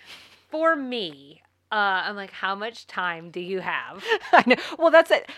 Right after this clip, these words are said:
Speaker 2: I have to, like, just jump right into the one that, like, I have to see every
Speaker 1: Yeah, 'cause
Speaker 2: day.
Speaker 1: I said, well, I said, and I said, "What do you most dislike?"
Speaker 2: I
Speaker 1: I
Speaker 2: can
Speaker 1: didn't
Speaker 2: see
Speaker 1: say,
Speaker 2: it, like,
Speaker 1: "Give me the whole"
Speaker 2: through the corner of my eye. That's how bad my nose is. I can see it. I see it right now. Oh my God, look at it.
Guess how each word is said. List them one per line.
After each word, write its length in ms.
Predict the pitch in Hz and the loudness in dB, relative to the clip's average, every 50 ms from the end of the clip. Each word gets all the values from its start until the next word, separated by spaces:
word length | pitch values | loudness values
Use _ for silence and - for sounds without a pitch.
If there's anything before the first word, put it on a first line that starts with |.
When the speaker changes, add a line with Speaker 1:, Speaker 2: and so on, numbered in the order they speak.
| - _ | 0 _
Speaker 2:
I 100 | 233 285 | 2 2
have 120 | 294 285 | 2 0
to, 100 | - 339 | -2 -6
like, 160 | 302 330 262 | -6 -6 -6
just 240 | - 254 233 - - | -4 -6 -6 -6 0
jump 240 | - 214 208 202 - | 2 2 2 2 2
right 220 | 185 190 180 185 | 2 2 2 2
into 220 | 196 190 190 - 202 | 0 -4 -4 -4 -2
the 100 | 190 196 | -2 -2
one 300 | 180 160 160 156 156 160 | -2 0 0 0 0 -2
that, 100 | 156 - | -2 -2
like, 120 | 156 160 143 | 0 2 2
I 60 | 160 | 2
have 120 | 170 - | 2 -2
to 80 | - 143 | -6 -12
see 320 | - - - 160 151 143 | -12 -12 -10 -10 -8 -2
every 80 | - 480 | 2 2
Speaker 1:
Yeah, 160 | 247 160 - | 2 2 0
'cause 220 | - - 277 254 | -2 -2 -2 2
Speaker 2:
day. 60 | 262 262 | 4 4
Speaker 1:
I 160 | 247 247 240 | 4 4 2
said, 220 | 233 _ 269 240 - | -2 _ -12 -12 -12
well, 180 | 226 226 254 254 | -4 -2 2 2
I 80 | 240 220 214 | 2 0 -2
said, 180 | 233 220 196 | -4 -6 -6
and 140 | 196 214 214 | -6 -6 -6
I 120 | 196 202 202 | -6 -6 -6
said, 220 | - 214 196 180 175 | -6 -8 -8 -6 -8
"What 140 | 196 196 175 | -10 -10 -10
do 40 | 202 | -12
you 120 | 190 196 202 | -14 -12 -12
most 320 | 196 190 165 147 - _ | -12 -12 -12 -14 -18 _
dislike?" 320 | 160 160 - - - - | -20 -18 -16 -6 2 4
Speaker 2:
I 40 | 233 | 4
Speaker 1:
I 20 | 269 | 4
Speaker 2:
can 100 | 175 - | 4 0
Speaker 1:
didn't 200 | 185 185 190 185 | 0 -2 -4 -4
Speaker 2:
see 80 | - 208 | -4 -2
Speaker 1:
say, 80 | 247 | 0
Speaker 2:
it, 140 | 254 - - | 0 0 0
like, 180 | 151 160 165 180 | -2 -4 -4 -6
Speaker 1:
"Give 180 | 185 233 233 220 | -6 -6 -6 -6
me 160 | 220 226 226 | -6 -10 -8
the 140 | 196 202 190 | -8 -8 -10
whole" 520 | - - - 196 190 190 190 185 185 185 | -10 -10 -8 -8 -8 -6 -8 -8 -10 -6
Speaker 2:
through 120 | 185 226 220 | -2 0 0
the 80 | 214 | 0
corner 280 | 214 - 214 190 196 196 | -2 -2 -2 -2 0 -2
of 80 | 180 170 | -2 -2
my 140 | 160 143 | -4 -6
eye. 300 | - 131 170 180 - - _ | -4 -4 -4 -4 -4 -6 _
That's 160 | - 170 - | -4 -4 -2
how 100 | - 277 | -2 -4
bad 400 | 240 196 - 147 143 139 160 160 | -4 -2 -2 -2 0 0 0 0
my 120 | 156 165 147 | -2 -8 -8
nose 200 | 143 139 147 147 | -8 -10 -10 -10
is. 140 | - 143 143 - | -10 -12 -12 -14
I 60 | - | -18
can 140 | - - 147 | -18 -20 -20
see 160 | - - 180 160 | -16 -14 -14 -14
it. 100 | - _ _ _ _ _ _ _ _ - | -14 _ _ _ _ _ _ _ _ -14
I 20 | |
see 140 | 175 - 208 | -8 -8 -8
it 40 | - | -8
right 140 | - - - | -8 -12 -14
now. 180 | 170 160 139 _ _ _ _ _ _ - | -16 -16 -18 _ _ _ _ _ _ -6
Oh 100 | 202 175 | -6 -6
my 120 | 139 - | -6 -12
God, 180 | - 156 - 165 | -12 -14 -12 -14
look 120 | 175 165 - | -18 -20 -20
at 60 | - | -20
it. 140 | 151 - _ | -20 -20 _